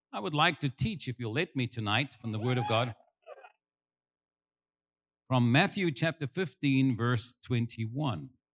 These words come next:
Jesus based his ministry from a little town called Capernaum. Capernaum was a gateway from the north. It wasn't the biggest city around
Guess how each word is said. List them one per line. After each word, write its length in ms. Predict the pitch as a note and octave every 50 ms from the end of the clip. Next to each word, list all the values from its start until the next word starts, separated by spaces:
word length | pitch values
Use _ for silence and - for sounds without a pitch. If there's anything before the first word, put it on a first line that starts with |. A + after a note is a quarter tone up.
| _ _ _ _ _ _ _ _ _ _ _ _ _ _ _ _ _ _ _ _ _ _ _ _ _ _ _ -
Jesus 360 | B2+ C#3 D#3 B2+ E3 D#3 -
based 420 | - - C3 C3+ C#3+ C3+ - -
his 220 | - C3+ C3+ A2+ A2+
ministry 380 | B2 C#3 D#3+ F#3 E3 - F3+
from 180 | D#3+ - C3 B2
a 40 | A#2+
little 200 | C3 C3 D3 C#3
town 300 | - C#3 C#3+ C#3 C#3 C3+
called 240 | - - A#2+ A2 -
Capernaum. 640 | - - - F3 G3+ F#3+ B2+ G2 G2 A#2 C#3 C3 - _ _ _ _ _ _ _ _ _ _ _ _ _ _ _ _
Capernaum 600 | - A2+ - - C#3 C#3+ D3 D3+ D3 C#3+ C#3 C3
was 420 | A#2+ A#2+ B2 B2 B2 A#2 G#2 A#2 - -
a 240 | A2+ A2+ G#2+ G#2 G#2+ - _ _
gateway 760 | - C#3 D#3+ E3 D#3+ - - A2+ G#2 G2 F2 F2 G2 A#2+ C3 B2 -
from 160 | - A2 G#2+
the 60 | G2+
north. 460 | G2 G2 G#2 G#2 B2+ D#3 D3+ - - - - _ _ _ _ _ _ _ _ _ _ _ _ _ _ _ _ _ _ -
It 100 | A#2 - -
wasn't 280 | C#3+ F3+ F#3+ G#3 G3+
the 80 | E3 D#3
biggest 560 | A2+ - C#3+ D3 C3 D#3+ C#3+ - - - -
city 460 | - - - - D#3+ C3 - D3+ C#3
around 560 | B2 A2+ G#2 A#2 A#2+ B2+ B2+ B2+ B2+ A2+ -